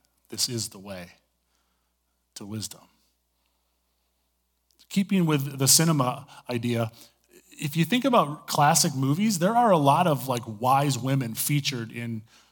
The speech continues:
epic movies. One of my favorites, I mean, I'm definitely my wife's favorite movie,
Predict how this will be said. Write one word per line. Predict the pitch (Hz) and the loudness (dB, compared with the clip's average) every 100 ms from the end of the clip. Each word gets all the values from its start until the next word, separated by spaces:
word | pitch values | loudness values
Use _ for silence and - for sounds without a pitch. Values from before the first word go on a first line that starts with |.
| _ _ _ _ - | _ _ _ _ -4
epic | 135 - 135 | -2 -2 -6
movies. | 135 127 92 87 - _ _ _ _ _ _ | -4 -4 -4 -8 -8 _ _ _ _ _ _
One | 117 147 | -2 2
of | 151 | 4
my | 135 | 4
favorites, | 151 143 131 135 139 | 4 2 2 0 -2
I | |
mean, | 127 | -4
I'm | 123 113 - - - | -6 -12 -18 -14 -2
definitely | 143 170 165 147 | 0 0 0 0
my | 127 | -2
wife's | 113 131 175 - | 0 0 0 -2
favorite | 120 117 107 107 107 | -4 -6 -6 -10 -10
movie, | 120 110 101 107 | -10 -8 -8 -10